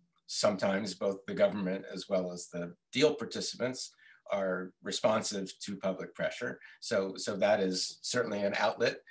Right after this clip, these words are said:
Um, if you believe it's bad, you can, or you can speak to your representatives. They, they too can fi-, have influence, or you can connect to the Authors Guild or, or other organizations that might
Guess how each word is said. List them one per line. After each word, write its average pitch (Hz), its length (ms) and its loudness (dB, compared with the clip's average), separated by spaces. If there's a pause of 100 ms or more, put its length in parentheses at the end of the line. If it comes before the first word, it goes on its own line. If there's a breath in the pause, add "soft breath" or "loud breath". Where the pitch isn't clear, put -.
(280 soft breath)
Um, 104 180 -2
if 110 140 -4
you 101 80 -4
believe 98 300 2
it's 113 120 2
bad, 120 360 8
you 98 120 -4
can, 92 240 -4
or 92 100 -2
you 87 140 -4
can 90 160 -2
speak - 300 -6
to 117 60 -4
your 110 140 -2
representatives. 123 800 4
They, 95 340 2
they 90 160 -2
too 104 440 -6 (300 soft breath)
can 98 380 0 (420)
fi-, 110 300 6
have 104 320 2
influence, 127 480 2
or 95 100 2
you 95 180 0
can 92 280 0 (280)
connect - 280 2
to - 60 -6
the 107 80 0
Authors 113 320 2
Guild 120 260 2
or, 101 180 2
or 98 300 0
other 101 240 2
organizations 95 640 -2
that 98 160 -2
might 95 200 0